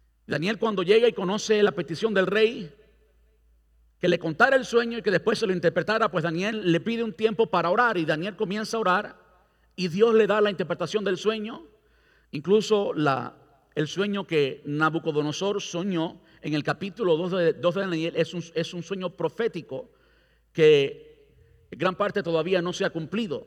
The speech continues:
Y no quiero entrar en ese capítulo porque no es el tema de hoy. Lo cierto es que este rey tenía un profeta.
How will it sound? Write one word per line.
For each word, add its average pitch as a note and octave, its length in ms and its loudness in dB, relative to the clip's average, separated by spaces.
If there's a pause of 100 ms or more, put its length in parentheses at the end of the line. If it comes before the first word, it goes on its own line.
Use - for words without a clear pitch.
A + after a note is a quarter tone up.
Y A#2+ 120 -10
no C#3+ 140 -2
quiero F#3 220 0
entrar F#3 240 0
en F3+ 80 -2
ese F3+ 160 -4
capítulo F3 400 -6
porque D#3+ 280 -4
no D#3+ 220 -2
es F3+ 240 -4
el C#3+ 140 -2
tema F3+ 260 -2
de D#3+ 100 2
hoy. E3 300 -4 (1300)
Lo F#3 120 0
cierto B3+ 400 6
es B3 120 6
que - 580 2
este A#3 260 4
rey F#3+ 240 2
tenía E3+ 280 -4
un E3+ 60 -10
profeta. - 540 -12